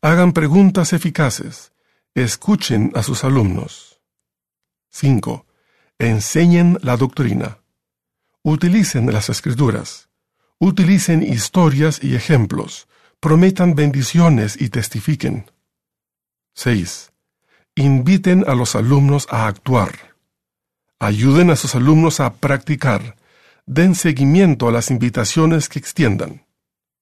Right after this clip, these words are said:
Al aplicar estos principios, llegaremos a ser mejores maestros, mejores alumnos, mejores padres y mejores discípulos de Jesucristo,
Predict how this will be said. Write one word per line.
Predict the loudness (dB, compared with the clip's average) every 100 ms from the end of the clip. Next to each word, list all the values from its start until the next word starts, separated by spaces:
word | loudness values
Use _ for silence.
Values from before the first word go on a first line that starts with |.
| _ _ _ _ _ -4
Al | 0
aplicar | 0 0 0 0 2
estos | 0 -2 -4 -2
principios, | 0 0 -2 -2 -2 -2 -6 -14 _ _ _
llegaremos | -2 0 2 2 2 0
a |
ser | -2 0 0
mejores | 0 -2 -2 0 2
maestros, | 2 0 -2 -8 -14 -16 -20 _ _ _
mejores | -4 -2 -4 -2 0 0 -2
alumnos, | -2 0 -2 -4 -8 -16 _ _ _ _
mejores | -4 0 0 0 0
padres | -2 0 2 2 0 0
y |
mejores | 0 0 -2 -2 -2
discípulos | -4 -2 -2 0 -2 -2 -2
de |
Jesucristo, | -4 -6 -4 -2 -2 -2 -10